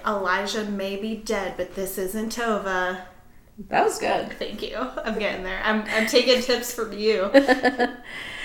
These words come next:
Speaker 2: So yeah, we had a little tease of information. Elijah wasn't the only one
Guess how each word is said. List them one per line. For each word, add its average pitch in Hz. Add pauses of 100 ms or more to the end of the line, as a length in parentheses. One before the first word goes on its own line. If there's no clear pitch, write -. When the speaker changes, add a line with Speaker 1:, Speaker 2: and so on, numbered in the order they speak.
(220)
Speaker 2:
So -
yeah, 214
we 180
had 180
a 180
little 185
tease 185
of 180
information. 156
Elijah 170
wasn't 170
the 175
only 165
one 156